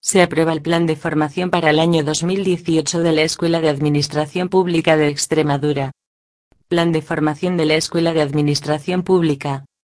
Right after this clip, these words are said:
Resolución de veintiséis de marzo de dos mil dieciocho, de la Dirección General de Función Pública, por la que se realiza la convocatoria de actividades formativas pertenecientes al Plan de Formación dos mil dieciocho de la Escuela de Administración Pública de Extremadura.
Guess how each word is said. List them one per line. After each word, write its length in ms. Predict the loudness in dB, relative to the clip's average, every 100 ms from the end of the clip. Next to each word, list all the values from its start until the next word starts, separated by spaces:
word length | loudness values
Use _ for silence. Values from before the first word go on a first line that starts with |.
| _ _ _ _ _
Resolución 720 | 0 2 2 0 -2 0 -2 0
de 80 | 0
veintiséis 600 | 0 0 -2 2 0 2
de 100 | 0
marzo 320 | 0 -2 -2
de 100 | 0
dos 200 | 0 -2
mil 180 | -2 0
dieciocho, 800 | -2 -2 0 0 0 -2 -4 -6 -6
de 160 | -2
la 120 | 0 2
Dirección 560 | 0 -2 -2 0 0
General 400 | 2 2 2 0
de 80 | -2
Función 420 | -2 -4 -2 -4
Pública, 600 | 0 2 2 0 0 -2 -4
por 140 | 0 2
la 160 | 2
que 100 | -4
se 180 | -4 -2
realiza 480 | 0 0 0 -2 -2
la 160 | -2 0
convocatoria 720 | 0 -2 -2 0 0 0 0
de 80 |
actividades 680 | -2 -2 -2 0 2 0 -2
formativas 600 | -2 -2 -2 0 0 0
pertenecientes 840 | -2 -2 0 0 -2 -4 -4 -4
al 140 | -4 -4
Plan 280 | -2 0 0
de 100 | -2
Formación 560 | -4 -2 -2 2 2
dos 200 | 4 2
mil 200 | 0 -2
dieciocho 640 | -2 -4 -2 -2 -2 -2 0
de 80 |
la 100 | 2
Escuela 380 | 0 -2 -2 0
de 80 | 0
Administración 800 | 0 0 0 -2 -2 -4 -4 -4
Pública 480 | 0 0 0 2 2
de 120 | 2
Extremadura. 840 | 0 -2 -2 0 0 -2 -2 -4